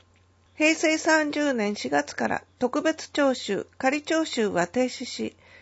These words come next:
普通徴収に切り替わります。九、六月に遅れて確定申告をしました。市民税、県民税の金額も変更になると思いますが、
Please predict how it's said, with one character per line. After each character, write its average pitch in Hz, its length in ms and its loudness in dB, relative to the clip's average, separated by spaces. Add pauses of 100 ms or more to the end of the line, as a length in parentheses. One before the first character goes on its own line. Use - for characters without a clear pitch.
(120)
普 - 140 -20
通 330 240 2
徴 339 240 2
収 220 240 -2
に 175 260 -6
切 233 120 -6
り 254 100 -2
替 269 140 0
わ 262 120 4
り 240 140 -2
ま 220 140 -4
す。 - 300 -16 (920)
九、 277 320 2 (520)
六 240 240 0
月 330 260 4
に 277 120 -2
遅 196 200 -2
れ 311 120 4
て 294 120 0
確 285 260 -2
定 294 220 0
申 294 240 -4
告 214 260 -6
を 196 100 -2
し 190 140 -8
ま 185 140 -4
し - 140 -10
た。 - 180 -8 (480)
市 - 180 -2
民 320 240 -2
税、 196 240 -2
県 311 320 0
民 302 220 -2
税 226 220 2
の 196 280 -4
金 262 220 -2
額 262 220 0
も 240 160 0
変 285 200 -4
更 302 220 2
に 294 140 0
な 269 120 4
る 240 140 0
と 190 100 -2
思 190 240 0
い 208 60 0
ま 208 140 -2
す - 160 -12
が、 165 200 -6